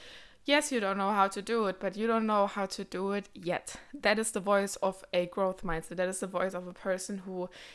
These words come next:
is willing to take the challenge and it's willing to work on itself and to improve itself. And it's also really important that you, in that sense, understand, again, what is a fixed mindset, what is a growth mindset, because the way that you talk to yourself,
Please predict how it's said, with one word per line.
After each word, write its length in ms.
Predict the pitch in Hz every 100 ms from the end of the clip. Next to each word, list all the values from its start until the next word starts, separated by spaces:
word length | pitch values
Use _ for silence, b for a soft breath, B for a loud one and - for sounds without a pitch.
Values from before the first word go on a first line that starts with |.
| B
is 280 | 202 - 208
willing 240 | 226 277
to 160 | 277 240
take 260 | 254 226
the 80 | 226
challenge 500 | - 233 214 208 208
and 120 | 196
it's 180 | 180 -
willing 300 | 196 214 226
to 160 | 233 208
work 260 | 196 196
on 140 | 185 190
itself 440 | 196 - 185 185
and 160 | - 180
to 220 | - -
improve 440 | 185 180 180 175 -
itself. 540 | - - - - - -
And 160 | - 254
it's 120 | 262
also 260 | 285 - 311
really 240 | 254 247
important 380 | 226 269 269 240
that 260 | 220 - -
you, 260 | 233 226
in 100 | 220
that 180 | 220 214
sense, 220 | - 208 208
understand, 640 | 196 196 - 254 254 208 -
again, 400 | 202 254 233 180 B B B
what 140 | 226
is 140 | 233 233
a 40 |
fixed 280 | 214 247 -
mindset, 320 | 220 202 202
what 160 | - 190
is 100 | 185
a 40 |
growth 340 | 196 - 294 302
mindset, 380 | 214 185 185 180
because 320 | 190 202 -
the 80 | 185
way 160 | 190
that 180 | 202 196
you 80 | 196
talk 280 | - 254 269
to 120 | 262
yourself, 560 | 220 202 180 175 190